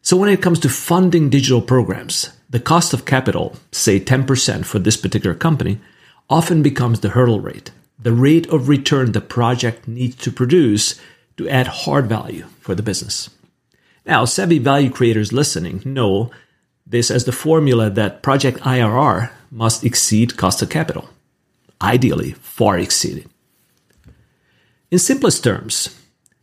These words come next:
a great way for a business to make investment decisions is to get return from its projects at a much higher rate than that hurdle rate. So if your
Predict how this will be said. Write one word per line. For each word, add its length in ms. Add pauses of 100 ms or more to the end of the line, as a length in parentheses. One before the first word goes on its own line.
a 40
great 380
way 140
for 200
a 40
business 760
to 160
make 240
investment 580
decisions 720 (460)
is 140
to 80
get 280
return 600
from 200
its 140
projects 500
at 120
a 20
much 280
higher 340
rate 340 (320)
than 200
that 160
hurdle 260
rate. 240 (1400)
So 340
if 100
your 240